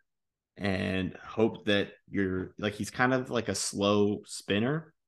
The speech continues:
So <laughs> he doesn't, like, cover a ton of ground, but it's usually enough to, like, get him an uncontested little, like, six-foot jumper. And that's pretty nice. Um, I think he reads the floor all right.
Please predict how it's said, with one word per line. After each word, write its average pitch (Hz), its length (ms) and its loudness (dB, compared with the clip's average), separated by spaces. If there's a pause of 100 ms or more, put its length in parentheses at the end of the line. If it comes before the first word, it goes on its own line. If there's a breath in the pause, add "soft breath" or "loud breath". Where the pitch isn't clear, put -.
(320)
So 214 180 4
<laughs> - 0 -
he - 160 6
doesn't, 131 240 8
like, 117 140 4
cover 113 240 4
a 113 60 2
ton 113 180 0
of 101 80 -2
ground, 104 380 2 (360)
but 101 220 4
it's 98 280 -2
usually 117 360 4
enough 107 220 4
to, - 100 -4
like, 98 380 -2
get 98 180 2
him 98 440 -2
an 98 160 -2
uncontested 95 840 -4
little, 92 480 -2
like, - 220 -8 (1000)
six-foot - 500 -2
jumper. 98 580 0
And 101 120 -2
that's 139 120 2
pretty 139 200 0
nice. 101 380 2 (600 soft breath)
Um, 95 640 -2 (160)
I 113 100 2
think 185 180 -2
he 160 120 -2
reads 139 320 4
the 139 80 0
floor 135 300 0
all 139 100 2
right. 139 340 2